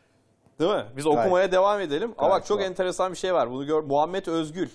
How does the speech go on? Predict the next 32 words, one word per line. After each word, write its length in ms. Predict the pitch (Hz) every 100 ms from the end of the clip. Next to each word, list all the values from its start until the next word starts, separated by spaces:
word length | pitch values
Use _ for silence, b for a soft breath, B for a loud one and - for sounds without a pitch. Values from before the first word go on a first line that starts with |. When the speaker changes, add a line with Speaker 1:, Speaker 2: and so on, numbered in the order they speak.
| - _ _
Speaker 1:
Biraz 220 | 135 160
önce 240 | 175 175 180
bir 60 |
istatistik 500 | 170 - 180 - 190
verdik 360 | 190 185 247 -
ya. 220 | 170 113
Öyle 260 | 139 151 220
bir 60 | 233
konuşuyorsun 560 | 214 208 226 214 269
ki 120 | 247
sanki 300 | 214 208 208
Galatasaray 680 | 202 214 214 202 214 214 214
yarın 240 | 190 208 226
yenilsin. 560 | 208 226 220 - 202
Dört 260 | 170 233 233
altmış, 320 | 214 - 233
on 200 | 208 208
altı 260 | 233 233 226
yemiş. 400 | 208 180 139 -
Üstü 320 | 160 - 208
buna 240 | 214 226
dikkat 300 | 226 220 240
et. 160 | 233 180
Speaker 2:
<laughs> 40 |
Speaker 1:
İstatistikleri 680 | 170 247 240 233 240 247 247
vermeyelim 460 | 233 277 277 269 240
mi 60 | 220
Muhammed 380 | 208 226 254
Özgül? 520 | 262 254 208 233 165 120
İstatistikleri 720 | 151 - 214 - 220 - 220
vermeyelim 460 | 226 262 262 240 185
mi? 200 | 151 113